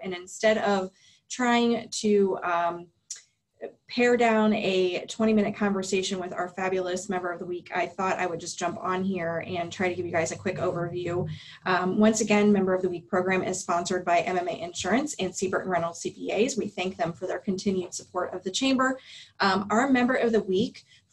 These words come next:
for June eighth is Capital Fence. So a little bit of history about Capital Fence. I had a great conversation with Robert Halvey, who is one of the owners. Um, fantastic gentleman. Um, we had a great conversation. So Capital Fence was started in nineteen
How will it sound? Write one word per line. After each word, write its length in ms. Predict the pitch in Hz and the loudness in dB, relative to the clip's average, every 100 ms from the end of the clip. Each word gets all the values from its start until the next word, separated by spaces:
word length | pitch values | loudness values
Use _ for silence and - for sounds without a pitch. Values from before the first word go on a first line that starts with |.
| - | -6
for 220 | 185 180 | 0 0
June 480 | 170 - 190 214 233 | -2 -2 2 2 2
eighth 260 | 185 185 - | 0 -2 -2
is 200 | 196 - | -6 -6
Capital 480 | - - 175 185 175 | -8 -4 -4 -2 -6
Fence. 580 | - - - - - - - _ - | -4 -6 -6 -10 -20 -20 -20 _ -8
So 460 | - 190 180 185 - | 0 2 4 2 4
a 20 | |
little 220 | 226 320 | 4 6
bit 80 | 427 | 6
of 80 | 285 | 6
history 600 | 262 240 240 208 214 - | 2 0 2 4 2 2
about 280 | 220 202 | 2 2
Capital 340 | - 202 208 220 | -2 -4 -2 -4
Fence. 360 | - 170 196 - | -2 -2 -2 2
I 40 | |
had 140 | 202 196 | 4 4
a 40 | |
great 460 | 196 190 208 214 - | 0 0 2 2 0
conversation 520 | 233 208 196 185 196 | 0 2 0 -2 -4
with 120 | 180 | -6
Robert 360 | 180 175 214 214 | -2 0 0 -2
Halvey, 680 | - 185 185 170 226 294 247 | -4 -2 -2 -4 -6 -4 0
who 140 | 220 | 0
is 160 | 202 190 | 0 -4
one 120 | 180 | -6
of 80 | 190 | -4
the 140 | 240 | -4
owners. 440 | 190 180 180 233 - - - - - | -6 -8 -6 -6 -6 -14 -20 -16 -2
Um, 320 | 196 190 190 - _ | 0 0 -2 -6 _
fantastic 720 | 233 254 269 254 233 226 214 | 0 2 0 2 0 2 -4
gentleman. 520 | - 190 175 175 190 208 | -2 -4 -4 -6 -6 -4
Um, 200 | 196 185 | -4 -2
we 100 | 196 | -2
had 80 | 196 | -2
a 180 | 180 - | -2 0
great 240 | 208 208 | 2 2
conversation. 680 | 208 196 185 - - - 214 _ _ - | 0 -2 -4 -6 -8 -10 -16 _ _ -8
So 180 | - 220 | 0 0
Capital 360 | 269 330 480 | 2 0 -2
Fence 400 | - 240 220 - | 0 2 2 2
was 120 | 208 | -2
started 360 | 208 208 202 214 | 0 0 2 2
in 280 | 208 190 190 | 0 -4 -2
nineteen 600 | 185 214 - 262 254 | -2 -4 -6 -4 -2